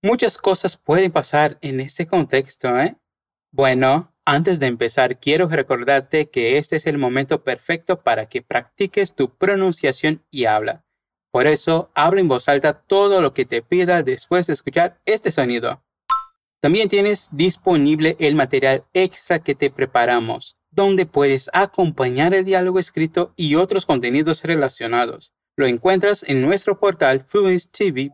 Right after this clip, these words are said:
punto com o a través del enlace en la descripción del episodio. Ahora, al desafío, escucharás una conversación entre Sara,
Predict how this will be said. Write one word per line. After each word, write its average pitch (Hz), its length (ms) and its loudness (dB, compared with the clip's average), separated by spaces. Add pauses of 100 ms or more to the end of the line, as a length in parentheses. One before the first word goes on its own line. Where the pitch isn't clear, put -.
(100)
punto 139 400 -2
com 117 280 -4 (320)
o 185 260 2
a 135 160 2
través 131 420 2
del 185 140 2
enlace 175 540 0
en 131 120 -2
la 123 100 0
descripción 175 580 -2
del 175 120 2
episodio. 120 600 -4 (680)
Ahora, 120 680 2 (360)
al 131 140 2
desafío, 156 720 -2 (580)
escucharás 170 880 0
una 214 360 0
conversación 139 880 0
entre 120 420 -2
Sara, 156 680 0